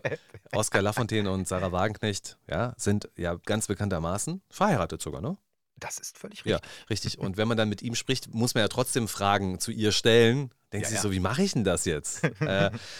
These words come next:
Speaker 1: Und
Speaker 2: aber
Speaker 1: wie
Speaker 2: das
Speaker 1: geht's
Speaker 2: hab ich
Speaker 1: der
Speaker 2: dann,
Speaker 1: Frau?
Speaker 2: <laughs> das hab ich dann ganz nonchalant gemacht, hab gesagt, „Wissen Sie was?“ Also jetzt alles nur sinngemäß wiedergegeben, ja. Ich hab gesagt, „Äh, wissen Sie was? Frau Wagenknecht hat ja am,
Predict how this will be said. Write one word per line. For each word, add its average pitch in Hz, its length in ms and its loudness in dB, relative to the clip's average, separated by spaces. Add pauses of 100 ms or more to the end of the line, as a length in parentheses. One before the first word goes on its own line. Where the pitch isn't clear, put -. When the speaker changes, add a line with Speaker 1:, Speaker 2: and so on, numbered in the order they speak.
Speaker 1:
Und 254 100 4
Speaker 2:
aber 277 60 4
Speaker 1:
wie 127 60 4
Speaker 2:
das 123 40 8
Speaker 1:
geht's 127 80 2
Speaker 2:
hab 170 80 4
ich 202 60 2
Speaker 1:
der - 20 4
Speaker 2:
dann, 165 120 0
Speaker 1:
Frau? 135 300 4
Speaker 2:
<laughs> - 40 -16
das 127 100 0 (840)
hab 139 100 0
ich 135 60 -4
dann 143 160 6
ganz 190 200 2
nonchalant 147 420 2
gemacht, 131 240 2
hab 127 120 -2
gesagt, 117 260 -2
„Wissen 123 200 -4
Sie 110 60 -2
was?“ 120 200 0
Also 92 180 -2
jetzt 98 220 2
alles 104 240 2
nur 98 180 4
sinngemäß 87 460 0
wiedergegeben, 85 440 -4
ja. 85 180 -4 (400)
Ich 95 100 -6
hab 95 80 -8
gesagt, 95 340 0
„Äh, 95 160 -4 (240)
wissen 90 320 -6
Sie 92 60 -2
was? 104 180 -2
Frau 87 180 -2
Wagenknecht 104 460 0
hat 104 120 -4
ja 101 280 2
am, 95 360 -2